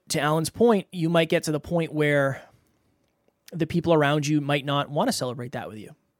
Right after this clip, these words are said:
Because the other thing, too, is a lot of people struggle to celebrate things that don't directly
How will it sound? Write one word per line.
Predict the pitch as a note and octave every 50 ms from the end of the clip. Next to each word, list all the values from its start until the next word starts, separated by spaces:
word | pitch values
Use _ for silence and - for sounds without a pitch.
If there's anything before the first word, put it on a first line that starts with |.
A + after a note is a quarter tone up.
| _ _ _ _ -
Because | C4 A3 A#3 G#3+ D#3+ - _ _ _ -
the | G3+ A3
other | C4+ F#4+ D4
thing, | - - D#3 C#3+
too, | C3 - - C#4+ F#3+
is | D#3 D3 C#3 B2+ - - - - _ _ _ _ _ _ _ _ _ _ _ _ _ _ _ _ _ _ _ _ _ _ _ _ _ _ _ _ _ -
a | G#3 F3+
lot | F3 G3+ A#3+ C4+ D#4
of | D#4 A#3+ -
people | - - A#3+ - E3 C#3+
struggle | - - - G3+ G3 E3+ D#3+
to | C3+
celebrate | - - F3+ F3+ E3+ D#3 D3+ C#3 B2 -
things | - E3+ D#3 C#3+ B2+
that | C3+ B2 C3
don't | D#3+ D#3+ D3 -
directly | D3+ C#3+ C#3 C#3+ C#3 - - D3 C#3 B2+ A#2+ A#2+ A#2